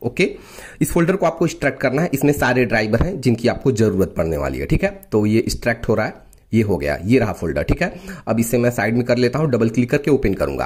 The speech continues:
अब यहाँ पे ध्यान दीजिए Windows सेवन, एट और टेन ये सबके लिए ड्राइवर है, टेन वाला इलेवन में भी यूज़ हो जाएगा, ठीक है। तो मेरे पास Windows टेन है, मैं इसे ओपन करूंगा। यहाँ पे देखिए थर्टी टू सिक्सटी फ़ोर बिट है, आपका ऑपरेटिंग सिस्टम जिस पे हो वो वाला ड्राइवर आप इंस्टॉल करेंगे।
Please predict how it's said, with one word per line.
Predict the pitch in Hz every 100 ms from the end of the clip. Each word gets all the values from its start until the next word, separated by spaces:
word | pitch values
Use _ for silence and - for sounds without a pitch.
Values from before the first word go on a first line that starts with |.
| -
अब | 120
यहाँ | 127 135
पे | 127
ध्यान | 98 85
दीजिए | 76 73 67
Windows | 117 131 143
सेवन, | 143 143 147 139 123
एट | 135 143
और | - 107 -
टेन | 98 73 - - -
ये | -
सबके | - - 190
लिए | 160 131
ड्राइवर | 131 120 123
है, | 147 160 -
टेन | 156 156
वाला | 143 139 160 123
इलेवन | 131 123
में | 131 120
भी | 104 190
यूज़ | 120 110 92
हो | 80
जाएगा, | 65 64 73
ठीक | - 185
है। | 185
तो | - 127
मेरे | 127
पास | 131
Windows | 123 123 139 143
टेन | 143 156
है, |
मैं | 156
इसे | 104 -
ओपन | 101 101 131
करूंगा। | 135 131 - - - 202 147
यहाँ | 139
पे | 151
देखिए | 104 - 95 -
थर्टी | - 135 170
टू | 165 175
सिक्सटी | 180 135 - 147
फ़ोर | 127 117
बिट | 113 -
है, | 175 -
आपका | 110 - 120
ऑपरेटिंग | 120 120 131 135
सिस्टम | 131 - 139
जिस | 110 120
पे | -
हो | 160 180
वो | 190 117
वाला | 113 110
ड्राइवर | 98 98 95 101
आप | -
इंस्टॉल | 107 - 80
करेंगे। | 78 69 69 69